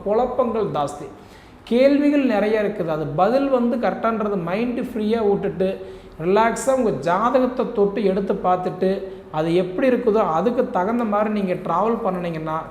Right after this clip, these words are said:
கண்டிப்பா சொல்றேன், இந்த மாசம் உங்களுக்கு சூப்பரா இருக்குன்னு சொல்றதுல ஆச்சரியமே இல்ல. சரிங்களா? சரி நேயர்களே, அதாவது வந்து பார்த்துட்டோன்னா, இது போல காணொளிகள் உங்களுக்கு பிடிச்சிருந்தா நம்ம சேனலை சப்ஸ்கிரைப் பண்ணிக்கோங்க, உங்க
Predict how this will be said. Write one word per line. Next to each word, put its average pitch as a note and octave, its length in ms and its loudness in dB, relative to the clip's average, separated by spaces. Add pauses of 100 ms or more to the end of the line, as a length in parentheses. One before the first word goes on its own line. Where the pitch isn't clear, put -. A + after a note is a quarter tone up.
கண்டிப்பா F#3+ 440 -2 (120)
சொல்றேன், F#3+ 340 -2 (100)
இந்த D#3+ 180 -6 (160)
மாசம் G3 340 -4
உங்களுக்கு D3 260 -6 (140)
சூப்பரா G#3 440 0
இருக்குன்னு F#3 360 -4
சொல்றதுல E3 400 -4 (640)
ஆச்சரியமே F3 520 -2 (140)
இல்ல. E3 160 -2 (580)
சரிங்களா? E3 360 0 (760)
சரி G#3 220 6 (100)
நேயர்களே, F#3+ 400 2 (420)
அதாவது F#3+ 280 2
வந்து G3+ 200 0
பார்த்துட்டோன்னா, F3 420 -4 (120)
இது G3+ 100 2 (100)
போல G#3 160 0 (180)
காணொளிகள் F#3+ 640 2
உங்களுக்கு D#3+ 360 -6
பிடிச்சிருந்தா F3+ 580 0 (680)
நம்ம F3 220 -2 (140)
சேனலை F#3+ 440 2 (140)
சப்ஸ்கிரைப் A3+ 560 0
பண்ணிக்கோங்க, E3+ 440 -4 (600)
உங்க E3+ 140 -2